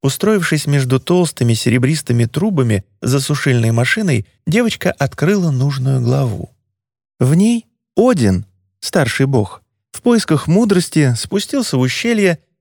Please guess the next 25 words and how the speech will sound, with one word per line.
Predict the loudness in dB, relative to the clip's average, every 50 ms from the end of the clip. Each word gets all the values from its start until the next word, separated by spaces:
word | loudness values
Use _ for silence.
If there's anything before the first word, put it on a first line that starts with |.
| -6 -2
меж | -2 -2 0
корней | 0 0 0 0 0 0 0 0
мирового | 2 2 2 0 0 0 0 0 2 0 0
древа | 0 0 -2 0 0 0 0 0 -2 -2 -4 _ _ _ _ _ _ -2
и | 0 2 2
за | 2 2 2
ее | 2 2 4 4 4 4
обретение | 2 2 0 -2 -2 -2 -2 0 0 2 0 0 0 -2 -4 _ _ _ _ _ _ _
отдал | -2 0 0 0 0 0 0 -2
свой | -2 -2 0 0 0
глаз | 0 0 0 0 0 0 -2 -4 -8 -14 _ _ _ _
ведьме. | -8 -6 -6 -6 -6 -8 -12 -16 -16 -18 -20 _ _ _ _ _ _ _ _ _ _ _ _ _ _ _ _ _ _ _ -4
"Есть | 0 2 2 2 2 0 -2
много | 0 0 2 2 2 0 -2
способов | -2 0 -2 -2 0 0 -2 0 0 -2 -2 -2
видеть", — | 0 0 0 0 -2 -4
сказал | -2 -2 -2 0 2 2 2 2 2
Один, | 0 0 0 -2 -4 -6 _ _ _ _ _ _ _ -2
а | 0 0 0
из-под | 0 -2 -2 0 0 0
ног | 2 0 0 0 0
его | 0 -2 0 2 2 0 0 2
восстала | 2 2 2 0 0 -4 -4 -2 0 0 0 -2
пара | -2 0 -2 0 0 0 0
воронов. | 0 0 2 2 2 0 -2 -4 -8 -10 -12 _